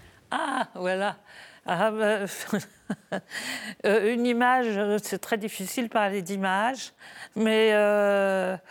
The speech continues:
c'est plutôt un ressenti. Euh, un ressenti de, bah, de, de, d'un amour, un amour partagé, un amour, euh, universel aussi. Alors, euh,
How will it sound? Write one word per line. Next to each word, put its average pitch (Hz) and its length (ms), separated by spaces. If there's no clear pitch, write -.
c'est - 160
plutôt 214 300
un 247 120
ressenti. 226 720
Euh, 196 520
un 208 140
ressenti 220 760
de, 196 400
bah, 180 160
de, 175 280
de, 175 480
d'un 202 260
amour, 202 600
un 196 220
amour 190 340
partagé, 190 880
un 175 260
amour, 185 480
euh, 170 300
universel 214 840
aussi. 190 600
Alors, 185 440
euh, 165 340